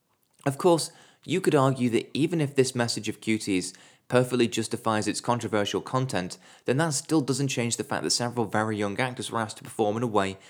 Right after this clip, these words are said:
that the film itself is arguing that they shouldn't. But how the hell do you get around that? Andy Serkis in his ping pong gimp suit can only be in so many films,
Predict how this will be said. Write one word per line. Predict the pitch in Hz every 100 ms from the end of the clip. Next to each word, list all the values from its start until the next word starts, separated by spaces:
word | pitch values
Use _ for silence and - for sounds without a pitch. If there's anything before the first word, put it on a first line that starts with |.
| -
that | 127
the | 135
film | 127 107
itself | 98 101 90
is | 95
arguing | - 92 90 85 82
that |
they | 80
shouldn't. | 85 - 123 87 - _ _ -
But | -
how | 131
the | 123
hell | 127 117
do |
you | 117
get | 113
around | 101 101 110
that? | 110 - _ _ _
Andy | 113 123 131
Serkis | - 120 123 123
in | 113
his | 101
ping | - 117 107
pong | 110 104 -
gimp | 110 107
suit | 120 95
can | 101
only | 98
be | 98
in | 92
so | - 104
many | 107
films, | 107 107 92